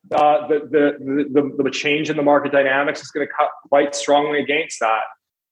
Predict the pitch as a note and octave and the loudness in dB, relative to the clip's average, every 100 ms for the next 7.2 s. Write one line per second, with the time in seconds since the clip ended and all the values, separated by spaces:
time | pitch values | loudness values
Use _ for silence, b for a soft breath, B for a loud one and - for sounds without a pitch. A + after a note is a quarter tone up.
0 | _ C3+ C#3 C#3+ C3 C3 C3+ - C#3 C#3 | _ 0 2 2 0 -2 -2 -4 -6 -2
1 | C#3+ C#3+ C#3 C#3 C3+ - C3+ D3 D3 D3 | 2 4 6 4 2 2 2 4 2 0
2 | D#3 C#3+ C3 - - - _ _ _ _ | 2 2 0 -4 -14 -18 _ _ _ _
3 | _ _ A#2 C#3+ D3 - C3 C3+ C3+ - | _ _ -4 -2 -2 -6 -6 -2 -2 -4
4 | G#2+ - - - - _ _ C3 C3+ C3 | -12 -14 -18 -18 -20 _ _ -2 0 -2
5 | A#2+ - C#3+ D#3+ E3+ D#3 C#3+ D3 D3 - | -4 -6 -2 0 2 2 0 0 -2 -4
6 | B2 C3+ C3+ C#3 B2+ - C3+ B2+ B2 B2 | 0 0 0 -2 -6 -6 -2 2 4 2
7 | A2+ - | -2 -10